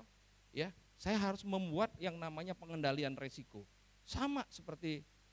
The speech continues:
eh, mahasiswa-mahasiswa yang lain. Kalau kita masuk ke daerah remote, apalagi masuk ke daerah-daerah yang, eh, primary, eh, forest, ya, kalau secondary forest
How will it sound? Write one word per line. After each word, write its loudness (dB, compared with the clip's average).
eh, 0
mahasiswa-mahasiswa -2
yang 0
lain. -4
Kalau -6
kita -4
masuk -6
ke -2
daerah 4
remote, -2
apalagi 4
masuk -6
ke -4
daerah-daerah -2
yang, -2
eh, 0
primary, 2
eh, 0
forest, 0
ya, -6
kalau -6
secondary 0
forest -4